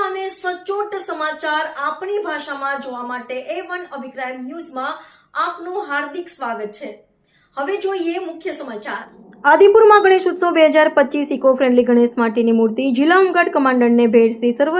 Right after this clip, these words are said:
જીવ કલ્યાણ ટ્રસ્ટ અંતરજાળ દ્વારા દર વર્ષે માટીની ગણેશજીની મૂર્તિ મહિલા મંડળ દ્વારા પર્યાવરણ જળચર પ્રાણી બચાવો અભિયાન હેઠળ બહેનો દ્વારા બનાવવામાં આવે છે.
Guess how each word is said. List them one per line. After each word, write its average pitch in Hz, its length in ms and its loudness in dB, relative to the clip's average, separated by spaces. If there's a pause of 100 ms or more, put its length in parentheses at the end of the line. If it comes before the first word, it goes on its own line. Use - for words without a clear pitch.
(160)
જીવ 294 300 -2
કલ્યાણ 240 420 2
ટ્રસ્ટ 240 280 2
અંતરજાળ 226 440 2
દ્વારા 262 300 0 (520)
દર 339 180 6
વર્ષે 381 360 4
માટીની 294 320 2
ગણેશજીની 254 480 2
મૂર્તિ 277 380 2
મહિલા 302 400 2
મંડળ 320 240 2
દ્વારા 285 260 4
પર્યાવરણ 247 420 4
જળચર 233 320 4
પ્રાણી 226 320 0
બચાવો 226 400 4
અભિયાન 226 300 2
હેઠળ 247 340 0
બહેનો 226 300 2
દ્વારા 277 280 2
બનાવવામાં 214 400 4
આવે 208 140 4
છે. 208 220 -8